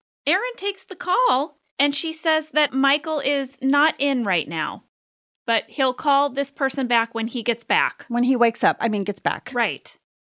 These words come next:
Speaker 1: Well, guess what? Michael is sleeping because he had chicken pot pie for lunch.
Speaker 2: Not just chicken pot pie. Jenna, he had the whole entire chicken pot pie.
Speaker 1: A
Speaker 2: Not, not
Speaker 1: family-sized
Speaker 2: a family
Speaker 1: chicken pot
Speaker 2: size.
Speaker 1: pie.
Speaker 2: And he's gone to sleep,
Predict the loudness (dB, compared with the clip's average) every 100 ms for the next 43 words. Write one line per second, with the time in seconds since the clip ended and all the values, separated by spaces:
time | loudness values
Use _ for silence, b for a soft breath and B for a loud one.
0 | _ _ -8 -4 -4 -6 -4 -2 -2 -8
1 | _ _ 0 2 2 -2 -4 -4 -2 -2
2 | -4 -4 -2 -2 0 0 -2 -2 -2 -2
3 | -2 0 -2 -2 -4 -2 -4 -2 2 2
4 | 2 0 0 0 2 0 0 2 2 2
5 | -4 _ _ -4 2 4 4 2 4 2
6 | 0 -6 -4 0 4 6 6 2 2 2
7 | 4 2 0 -6 _ -10 -4 0 2 0
8 | 2 2 4 4 4 2 4 4 2 2
9 | 0 2 4 6 4 4 2 2 4 4
10 | 4 4 4 2 2 2 4 2 0 -6
11 | _ -4 -2 -2 -4 -4 -4 -6 -6 -8